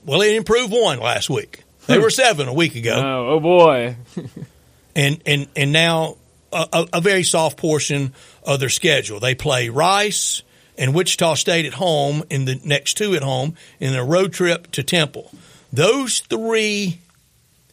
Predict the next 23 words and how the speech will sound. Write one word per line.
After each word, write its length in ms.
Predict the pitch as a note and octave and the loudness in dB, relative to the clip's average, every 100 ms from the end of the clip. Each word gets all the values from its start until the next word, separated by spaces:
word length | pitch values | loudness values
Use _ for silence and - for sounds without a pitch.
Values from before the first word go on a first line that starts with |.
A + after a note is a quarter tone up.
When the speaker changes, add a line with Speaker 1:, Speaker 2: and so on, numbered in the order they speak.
| _ _ _ _ | _ _ _ _
Speaker 1:
net 340 | D3 F3+ G3+ - | 0 2 2 -2
rankings 600 | D#3 E3+ F3+ D3 C3 - | 0 0 0 -2 -6 -6
for 100 | C3 | -2
those 300 | D3+ D3+ - | 0 0 -2
teams 420 | E3+ D3 C3 - | -2 -2 -4 -6
today. 240 | C#3 B2 | -4 -4
Rice 440 | A2 D3+ F#3 F#3 - | 0 0 0 -2 -6
is 160 | G#2+ | -10
two 240 | - A3+ G3+ | -10 -8 -4
forty-six, 1000 | A3 G3+ F#3 - D#3 C3 B2+ - - - _ _ _ _ _ | 0 0 -2 -4 -2 -4 -4 -8 -8 -12 _ _ _ _ _
Wichita 520 | D3 F#3 - E3 E3+ C#3+ | -4 -4 -4 -2 -2 0
State's 480 | - F3+ D#3+ - | 0 0 -2 -4
one 400 | C3 B2 F3 G3 | -10 -2 0 0
forty-seven, 1000 | F3 F#3+ F#3 D#3+ C3+ F3 D3+ A#2+ A#2+ A#2+ - - - _ - | 0 0 0 0 -2 0 0 0 -4 -6 -10 -18 -20 _ -2
and 200 | C#3 C3+ | -2 0
Temple's 520 | F#3+ F3+ F3 B2+ - | 0 0 0 -6 -4
two 220 | - F#3 | -2 -2
forty-nine. 680 | E3+ D3+ C#3+ C3+ C3 G#2+ G2 - | 0 -2 0 -2 -2 -4 -10 -12
Speaker 2:
Holy 260 | F2+ D#2 | -14 -14
cow. 420 | D#2 F2 D#2+ E2 - _ _ _ _ | -16 -16 -16 -16 -20 _ _ _ _
Speaker 1:
Three 480 | - G3 G3+ C#4 B3 | -6 -2 2 2 2
and 140 | E3+ | 2
oh 440 | F3+ F#3+ B2+ G2+ | 2 2 0 -8